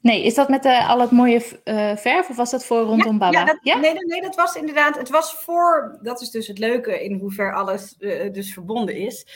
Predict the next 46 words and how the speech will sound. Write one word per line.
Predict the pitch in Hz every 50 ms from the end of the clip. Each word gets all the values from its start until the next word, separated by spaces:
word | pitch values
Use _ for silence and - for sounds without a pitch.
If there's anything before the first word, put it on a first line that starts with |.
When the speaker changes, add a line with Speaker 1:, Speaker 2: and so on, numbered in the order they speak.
| - - - - _ _ -
Speaker 2:
Want | 180 196 202 214 214 - 208
dat | 208 202 208
was | 233 254 285 -
het | 233 208
jubileum | 208 226 208 214 214 254 330 339 285 233 196 190
van | 196 233 254 285 269
Return | 247 226 226 214 202 196
to | 196 202
Sender. | - - 214 226 269 277 285 330 - - _ - - - _ _
En | 233 220
daar | 208 196
hadden | 190 208 247 262 285 262
we | 247 226
dus, | 202 214 208 208 202 202 - - - _
eh, | - 202 202 196 190 185 175 170 180 190 185
de, | 190 190 190 190 196 - 202 190
de | 196 208 214
vrouwen | 202 - - 233 240 294 277 226 196 196
van | 202 214 208 196
de | 165 -
armbanden, | - 208 247 262 240 240 233 233 226 220 220 262 - _ _ - _ _ _
hebben | - 208 208 208 208
we | 202
dus | 196 208 196
echt | - 196 190 -
gekozen | - 196 196 196 214 226 233 247 233 - 190 -
als, | - 170 180 180 185 190 - - - _
ehm, | - 190 185 180 180 180 180 180 175 175 170 170 -
nou | 202 196 196
ja, | 190 165 156 -
het | - 214 214 208 - 160
doel | 165 214 208 208 214 220 - -
waar | 208 202 208 196
we | 196
dus | 190 196 202 196
op | 185 190
de | - -
avond | 196 202 220 233 233 - 190 196
zelf | - - 214 202 208 208 202 - -
geld | - 247 220 214 214 214
Speaker 1:
Ah, | 208 185
Speaker 2:
voor | 180 175
Speaker 1:
leuk. | 185 190 190 170 - - - - _
Speaker 2:
halen. | _ - 151 151 208
Speaker 1:
Aanraakbaar. | 202 202 202 202 208 202 202 160 156 160 165 180 202 208 233 - 220 - - _
Speaker 2:
Juist. | - 190 180 160 - - - - - - - - -